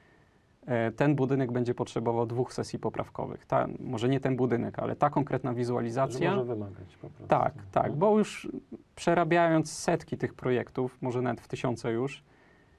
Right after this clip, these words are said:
Speaker 1: e, wiemy, że tego rodzaju klient, przychodzący z tego rodzaju projektem,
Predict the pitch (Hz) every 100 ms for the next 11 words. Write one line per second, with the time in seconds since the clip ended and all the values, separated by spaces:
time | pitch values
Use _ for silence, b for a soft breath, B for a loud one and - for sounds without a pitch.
0 | b b - 127 120 120 120 - 123 151
1 | 165 160 131 131 131 127 123 120 - -
2 | 151 151 143 127 131 123 - 123 120 120
3 | 117 - 123 123 127 - 123 - 151 139
4 | 127 127 123 - 127 120 117 - 147 175